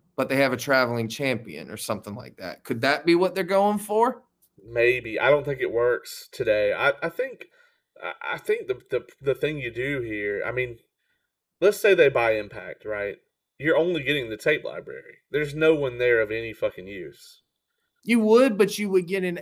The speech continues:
Speaker 1: extra, uh, hour of television.
Speaker 2: Right. And so maybe they take Impact's slot and maybe they make sort of a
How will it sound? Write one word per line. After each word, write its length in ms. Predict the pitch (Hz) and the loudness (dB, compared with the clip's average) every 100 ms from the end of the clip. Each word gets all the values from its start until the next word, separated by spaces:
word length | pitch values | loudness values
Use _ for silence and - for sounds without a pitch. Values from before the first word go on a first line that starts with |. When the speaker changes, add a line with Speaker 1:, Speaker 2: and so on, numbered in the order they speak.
| - | -4
Speaker 1:
extra, 540 | 180 180 - - 185 175 | -4 -4 -10 -4 0 2
uh, 720 | 170 156 151 156 151 143 135 143 | 4 2 2 2 2 4 2 2
hour 400 | 170 196 180 139 | 4 6 4 0
of 120 | 123 | 0
television. 880 | 165 196 247 190 151 143 185 220 - _ _ | 0 2 2 0 -6 -4 -6 -6 -10 _ _
Speaker 2:
Right. 260 | 160 120 - _ - | 0 0 0 _ -10
And 160 | 123 127 | -8 -4
so 160 | - 131 | 0 2
maybe 380 | 123 135 143 | 2 0 -2
they 180 | 127 117 | 0 0
take 600 | 117 127 120 123 117 - _ _ _ _ _ _ - | 0 0 2 2 -4 -18 _ _ _ _ _ _ -6
Impact's 800 | 127 127 135 127 127 - - _ | -6 -4 -2 0 0 -4 -20 _
slot 540 | - - 123 131 135 - | -12 -2 0 2 0 -2
and 160 | 110 | -6
maybe 300 | 110 110 117 | -2 -4 -4
they 540 | 113 110 117 117 113 110 | -4 -2 -2 -4 -8 -10
make 460 | 104 110 113 - - _ _ _ | -6 -6 -6 -16 -20 _ _ _
sort 480 | - - 127 120 120 | -20 -10 -4 0 2
of 140 | 117 | 2
a 480 | 110 107 101 98 95 | 2 2 0 0 -4